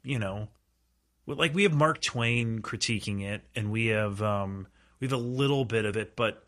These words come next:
I don't think that really picked up until you saw people disillusioned in, like, the sixties, seventies, and eighties with, with those archetypes of, like, a, um, a, a, a citizen succeeding within the bounds of, of a republic, you know,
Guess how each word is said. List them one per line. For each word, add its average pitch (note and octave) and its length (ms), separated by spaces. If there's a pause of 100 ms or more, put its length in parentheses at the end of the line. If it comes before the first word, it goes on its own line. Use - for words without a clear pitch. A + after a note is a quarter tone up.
(840)
I D3+ 100
don't F3 200
think F#3 140
that E3+ 160
really D3 260
picked - 480
up B2 160
until B2 300
you A2+ 120
saw G#2+ 280
people A#2 320
disillusioned G#2 880
in, G#2 100
like, G2+ 200
the G2 60
sixties, - 560
seventies, G2+ 520
and F#2 100
eighties G2 420
with, - 400 (760)
with B2+ 160
those A#2 240
archetypes G#2+ 580
of, G2 140
like, G2+ 180
a, F#2 220 (100)
um, F#2+ 560 (880)
a, B2+ 60
a, B2+ 280 (100)
a B2+ 40
citizen C#3 640
succeeding A#2+ 720
within A2+ 240
the G#2+ 80
bounds G#2+ 400
of, G2+ 280
of G2+ 320 (120)
a A2 60
republic, F#2+ 840
you A2+ 180
know, F#2 320